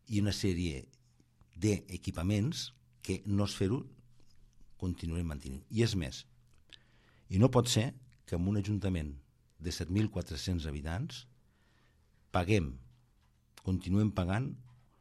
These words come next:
quasi el cinquanta per cent en nòmines de treballadors. Això, impossible. Això no s'aguanta per cap lloc. I nosaltres hem demanat que hi hagi una auditoria externa dels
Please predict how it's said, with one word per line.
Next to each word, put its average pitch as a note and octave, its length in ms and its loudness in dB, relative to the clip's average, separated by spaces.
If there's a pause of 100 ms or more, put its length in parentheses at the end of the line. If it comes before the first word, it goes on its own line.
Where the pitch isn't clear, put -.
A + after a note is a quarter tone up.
(240)
quasi G2 320 4
el E2 80 -4
cinquanta G2 480 0
per D#2+ 160 -4
cent - 240 -2 (240)
en E2 160 -6
nòmines E2 400 -6
de D#2+ 80 -8
treballadors. - 540 -20 (520)
Això, - 140 -8 (260)
impossible. - 460 -8 (320)
Això - 260 -4
no G2+ 160 -2
s'aguanta F#2+ 480 -4
per D2 140 -12
cap - 180 -16
lloc. - 160 -18 (640)
I D#2 60 0
nosaltres C#3 260 2
hem B2+ 140 4
demanat G#2+ 380 2 (520)
que - 80 -6
hi G#2+ 60 2
hagi F#2+ 220 -2 (120)
una A#2+ 220 2
auditoria F2+ 560 0 (160)
externa B2+ 640 2 (1400)
dels A2 300 2